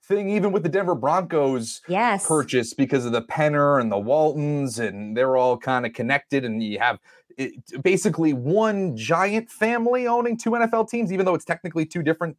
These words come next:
Speaker 1: two different families. So, yeah, you can't have one guy own both franchises. I, I would, I would assume that he would have to have whatever percentage he has sold before this can actually become final.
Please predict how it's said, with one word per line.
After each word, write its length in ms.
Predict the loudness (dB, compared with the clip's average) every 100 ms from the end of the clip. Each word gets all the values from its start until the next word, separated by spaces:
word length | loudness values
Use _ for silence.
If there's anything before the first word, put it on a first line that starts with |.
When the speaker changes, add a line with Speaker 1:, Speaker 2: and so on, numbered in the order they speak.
| _
Speaker 1:
two 120 | -8 -2
different 300 | 0 0 0
families. 420 | 0 0 -2 0
So, 220 | 0 0 -8 -20 _ -20 _
yeah, 240 | 0 0 2
you 180 | -4 0
can't 220 | 0 2
have 160 | 2
one 180 | 2 0
guy 320 | 0 -2 -2 -4
own 280 | -4 -4 -6
both 260 | -6 -4
franchises. 380 | -6 -6 -6 -4
I, 120 | -4
I 120 | 0
would, 260 | 2 2 2
I 40 | 2
would 100 | 2
assume 540 | 0 -2 0 2 2
that 120 | 0 -2
he 140 | -4
would 140 | -2
have 280 | -2 -2 -4
to 80 | -6
have 280 | -4 -4 -6 _ _ _
whatever 580 | -4 0 0 2 2 2
percentage 580 | 0 -4 0 0 0 -2
he 160 | -8 0
has 440 | 2 2 -2 -6
sold 460 | -4 -2 -2 -4 -8
before 400 | -8 -2 -2 0
this 220 | 0 -2
can 120 | -2
actually 300 | -2 -2 -8
become 300 | -6 -6 -4
final. 400 | -2 -2 -2 -10